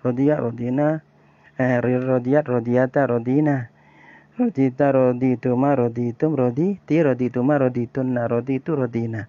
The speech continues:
Tu rodutu, eh. Lepas tu nak buat lahna rodu. Ha, tu dia. Hmm, lahna nak buat ayah, eh? Eh? Ha, saru, rodu saru.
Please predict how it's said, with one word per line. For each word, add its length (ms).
Tu 80
rodutu, 880
eh. 240
Lepas 160
tu 160
nak 80
buat 160
lahna 240
rodu. 400
Ha, 560
tu 80
dia. 320
Hmm, 800
lahna 320
nak 160
buat 80
ayah, 320
eh? 20
Eh? 180
Ha, 640
saru, 640
rodu 360
saru. 520